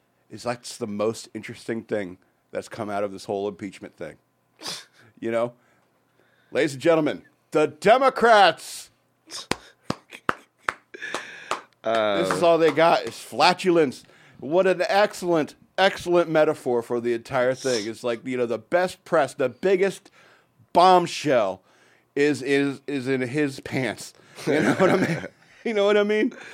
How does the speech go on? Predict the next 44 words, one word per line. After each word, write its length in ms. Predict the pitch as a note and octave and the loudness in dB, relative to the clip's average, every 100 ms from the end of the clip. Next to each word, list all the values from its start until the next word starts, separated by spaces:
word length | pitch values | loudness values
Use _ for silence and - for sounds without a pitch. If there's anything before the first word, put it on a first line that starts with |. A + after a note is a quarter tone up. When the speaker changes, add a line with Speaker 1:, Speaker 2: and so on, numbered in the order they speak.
| - - - - - _ - | -20 -20 -20 -20 -20 _ -10
Speaker 2:
Uh, 580 | F#2+ G2 F#2+ F#2 F2 F#2 | -4 -2 -2 -4 -6 -6
Speaker 1:
This 100 | D#3+ | -6
whole 220 | D3+ F#3 | 0 0
impeachment 520 | F#3 E3+ G3+ - E3+ | 0 -2 -4 -4 -8
thing, 300 | - D#3 C3+ | -4 -4 -2
they're, 160 | B2+ D3 | 0 -2
they're 220 | D3+ C#3+ | -2 -6
just 200 | C#3+ D3+ | -6 -6
like, 140 | C3+ B2 | -6 -4
"Well, 240 | E3 D#3+ | -2 2
I, 140 | C#3 C#3+ | 0 0
I 120 | B2+ | -6
heard 420 | A#2 C#3+ F#3+ A3 | -4 0 2 2
of 100 | G3 | 2
a 40 | C3+ | -2
guy 380 | B2 C#3 C#3 | 2 4 4
who 180 | B2+ C3+ | 0 -4
knew 240 | C3 E3+ F#3+ | 0 0 0
a 80 | |
guy 300 | - C#3+ C3 | 0 2 2
who 140 | C3 C#3 | 0 -4
could 120 | C3 | -6
get 160 | A#2+ C#3 | -4 -2
him 140 | C3 | 0
weed 280 | D3+ D3 D3 - | 2 2 0 0
and 340 | E3 F#3 F3 | 2 2 0
knows 280 | D3 C3+ C3+ | 0 0 0
that 100 | C#3 | -6
the 80 | B2 | -4
president 480 | D3 C#3 C3 C3+ | -2 -2 -2 -4
definitely 460 | C3 C#3 C3 C3 A#2+ - _ _ _ | -2 -4 -2 -6 -8 -14 _ _ _
was 200 | B2+ A#2 | -6 -4
involved 460 | C3 B2 B2 A#2 A2+ | -4 -2 0 0 -4
in 80 | |
bribery." 540 | G2 A2+ A#2 G2+ F2+ D2+ _ - _ _ _ _ | -2 0 0 -2 -8 -10 _ -20 _ _ _ _
You 140 | - C#3 | -6 -2
know, 140 | C#3 | -2
and 120 | C3 | -2
that's 200 | D#3+ F#3 | -4 -4
all 180 | F3 F3+ | 0 0
they 120 | F#3 | 0
got. 300 | F3 G3 F#3+ | 0 0 0
And 100 | D#3 | -2
so, 380 | C#3 D#3+ D3+ D3+ | -8 -4 -2 -2